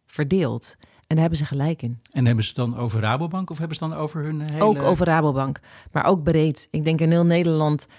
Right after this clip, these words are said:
Speaker 1: is de kansen zijn gewoon nog niet eerlijk verdeeld. En de netwerken ook niet, hè. Laat me wel wezen, een netwerk is heel belangrijk. Dat heb ik toen met Joris Luijendijk, hè, dat talkshow, dat je merkt dat de, dat de netwerken anders zijn. Die zijn niet geïntegreerd.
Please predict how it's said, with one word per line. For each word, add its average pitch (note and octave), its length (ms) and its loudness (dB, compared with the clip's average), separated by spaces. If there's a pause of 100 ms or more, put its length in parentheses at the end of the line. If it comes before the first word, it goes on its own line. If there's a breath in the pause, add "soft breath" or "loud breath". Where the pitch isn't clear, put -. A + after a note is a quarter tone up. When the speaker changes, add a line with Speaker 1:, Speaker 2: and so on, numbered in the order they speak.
(100)
Speaker 1:
is D3 120 -6
de D#3+ 80 0
kansen G3 500 2
zijn D3 220 0
gewoon D3+ 220 0
nog D3 100 0
niet D#3 160 0
eerlijk D3 340 -2
verdeeld. D#3 540 -6 (220 loud breath)
En E3 100 2
de E3 80 6
netwerken E3+ 560 2
ook G#3+ 180 0
niet, B2 220 -4
hè. D#3 140 -6
Laat F3 200 0
me F3 100 2
wel F#3+ 200 2
wezen, D#3 260 0
een D#3 60 4
netwerk G#3 420 0
is C3 160 -8
heel F3 260 2
belangrijk. E3 520 0
Dat F3 120 -4
heb D#3+ 100 0
ik D3 60 -6
toen D3+ 120 0
met D3+ 140 4
Joris D3 300 0
Luijendijk, D#3 560 4 (680 loud breath)
hè, F#3+ 400 -2
dat C#3+ 240 -2
talkshow, C3 680 0 (200 loud breath)
dat E3 160 -8
je F#3 100 0
merkt F#3+ 220 2
dat F3 160 -4
de, D#3+ 200 0
dat - 240 -4
de E3+ 80 2
netwerken F3+ 560 0
anders D3+ 300 -2
zijn. C#3 200 0
Die C3+ 120 0
zijn E3 300 2
niet D#3+ 200 -2
geïntegreerd. A#2+ 800 -6